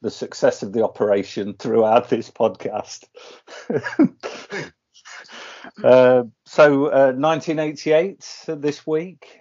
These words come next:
um, in our return to action. Um,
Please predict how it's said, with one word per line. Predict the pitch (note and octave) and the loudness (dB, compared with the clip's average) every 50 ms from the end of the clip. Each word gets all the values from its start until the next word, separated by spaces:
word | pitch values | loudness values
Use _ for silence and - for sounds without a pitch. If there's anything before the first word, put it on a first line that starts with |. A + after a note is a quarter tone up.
| D#3 - | -4 0
um, | C#3 C3 C3 B2+ B2+ B2+ B2+ A#2+ A#2+ A#2+ - - - | 4 4 4 4 4 2 0 -2 -4 -8 -12 -8 -6
in | A#2+ A#2+ A#2+ | -6 -4 -2
our | A#2 A#2 A#2 A#2+ A#2+ A#2 A#2 A#2 - - | 0 0 2 4 4 4 2 0 -2 -6
return | - A#2 G#2 - - C#3+ B2+ A#2+ A#2+ | -8 -8 -8 -4 -2 -2 0 0 -2
to | - - B2 A#2+ | 0 2 2 2
action. | A#2+ A2+ - - - D3 D3 C#3+ - _ _ _ | 2 0 -6 -10 -10 -10 -10 -10 -12 _ _ _
Um, | - A2+ A2+ A2+ A2+ A2+ A2 G#2+ G#2 - | -6 -4 -4 -2 -4 -4 -6 -8 -10 -14